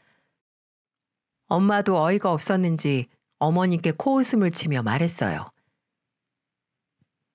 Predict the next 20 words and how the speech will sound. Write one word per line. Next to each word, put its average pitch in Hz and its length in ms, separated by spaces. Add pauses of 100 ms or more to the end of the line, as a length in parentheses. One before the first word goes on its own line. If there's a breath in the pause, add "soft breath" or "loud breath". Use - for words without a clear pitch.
(140)
"아니, 151 580 (340 loud breath)
내가 175 360
그 226 120
집 220 200
아들 190 200
병원을 147 460
왜 170 160
차려줘요? 190 800 (520 loud breath)
그 208 120
집에서는 190 560
내 156 120
가게라도 151 600
넓혀줄 226 480
건가?" 202 520 (560 loud breath)
그리고 165 480 (260 soft breath)
우리 185 280
딸이 185 220
결혼 202 280
안 190 160
하겠다는데 180 720